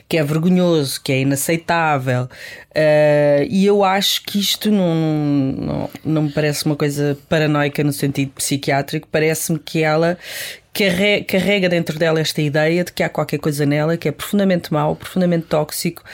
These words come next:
eh, e que, portanto, não pode ser visto. Não é? Eh, e o que é que ela faz,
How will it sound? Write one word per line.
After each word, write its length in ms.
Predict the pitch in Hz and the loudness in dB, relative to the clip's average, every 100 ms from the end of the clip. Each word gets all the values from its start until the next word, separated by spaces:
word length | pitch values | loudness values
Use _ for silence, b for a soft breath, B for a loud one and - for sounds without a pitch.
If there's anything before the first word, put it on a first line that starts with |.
| B B B - | B B B -2
eh, 920 | 170 165 165 160 156 156 156 151 - | 2 4 4 4 4 4 4 2 -2
e 320 | - 185 170 - | 0 0 0 -4
que, 640 | - 202 202 208 214 214 - | 0 2 2 2 2 0 0
portanto, 560 | 202 - 202 196 185 | -4 0 2 2 2
não 200 | 196 214 | 2 2
pode 200 | 208 196 | 0 -2
ser 140 | - 180 | -2 -2
visto. 420 | 127 - - - _ _ _ _ _ _ _ | -2 -4 -8 -14 _ _ _ _ _ _ _
Não 180 | 131 131 | -4 -4
é? 60 | 139 B B B B 190 - | -6 B B B B -18 -8
Eh, 440 | - 165 165 165 165 | -2 2 2 2 2
e 120 | 190 | 2
o 40 | 190 | 0
que 80 | 202 | 0
é 20 | |
que 100 | 202 | 0
ela 140 | 185 | 0
faz, 760 | 180 170 165 165 160 - - - | 0 0 0 0 0 -4 -4 -6